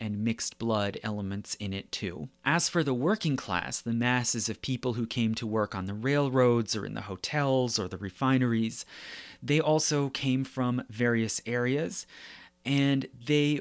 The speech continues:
were also mixed, white and Afro-American. And they came from the Midwest, the South, and Texas. They tended to be more white, but also a significant number of Black Americans, and some of those then,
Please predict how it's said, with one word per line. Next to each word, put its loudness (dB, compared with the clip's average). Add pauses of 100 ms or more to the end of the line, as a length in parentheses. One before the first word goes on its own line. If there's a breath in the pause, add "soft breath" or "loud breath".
were 2
also 2
mixed, 0
white 2
and 4
Afro-American. -2 (220)
And 0
they 0
came 0
from -4
the -2
Midwest, 0
the -10
South, 0
and -2
Texas. -2 (240)
They 0
tended 0
to -2
be 0
more 4
white, -4 (100)
but -2
also 2
a -2
significant 0
number 0
of -6
Black -2
Americans, -4 (420 loud breath)
and 0
some 4
of -2
those 2
then, 2